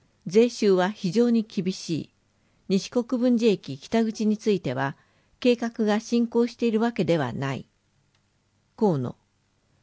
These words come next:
まちづくりは市民本位で、無駄遣いなく行うことが重要だ。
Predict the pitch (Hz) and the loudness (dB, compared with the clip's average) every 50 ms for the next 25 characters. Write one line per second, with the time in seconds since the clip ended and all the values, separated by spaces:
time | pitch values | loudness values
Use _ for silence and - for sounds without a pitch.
0 | _ _ _ 185 180 202 - 240 240 208 233 233 - 214 180 160 143 139 135 139 | _ _ _ -2 -2 -2 0 -2 -2 -2 -2 -2 -2 -2 -2 0 -2 0 0 -2
1 | 151 - - _ _ _ _ - - 262 269 254 226 175 135 123 135 - - 220 | -4 -6 -10 _ _ _ _ -6 -2 2 4 6 6 4 4 0 -2 0 0 2
2 | 214 202 170 147 131 - - - - - _ _ _ _ _ _ _ _ _ _ | 4 4 4 2 0 -2 -4 -8 -8 -10 _ _ _ _ _ _ _ _ _ _
3 | _ _ _ _ _ _ _ _ _ _ _ - 175 196 190 240 247 240 214 240 | _ _ _ _ _ _ _ _ _ _ _ 0 2 2 4 4 0 0 -2 -4
4 | - 233 196 165 147 151 185 220 233 - 175 156 147 - - 214 214 214 214 214 | -4 -2 -2 -2 -2 0 -2 -2 -2 -2 -4 -4 -2 -2 -2 0 0 0 0 0
5 | - 226 220 233 202 185 156 143 - 151 147 143 139 143 131 123 120 - 107 - | -2 -2 -2 0 0 0 -4 -2 -2 -2 -2 0 -2 -2 -2 -4 -4 -6 -10 -12
6 | - | -12